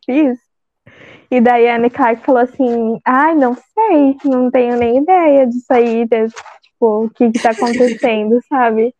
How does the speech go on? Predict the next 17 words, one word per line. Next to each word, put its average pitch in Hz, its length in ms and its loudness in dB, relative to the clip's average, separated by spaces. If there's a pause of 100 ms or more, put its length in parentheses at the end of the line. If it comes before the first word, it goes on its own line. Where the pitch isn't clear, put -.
(380)
Porque 240 220 0
daí 226 200 2
a 226 40 -2
menina 233 320 2
perguntou, 233 1120 2 (560)
"Ai, 240 220 0
boatos 220 600 2
de 233 80 -6
que - 220 0
a 233 120 2
Lorde 226 340 2
vai 233 100 4
lançar 240 340 0
a 226 40 0
música 226 320 -4
nova 220 300 0
logo." 214 500 0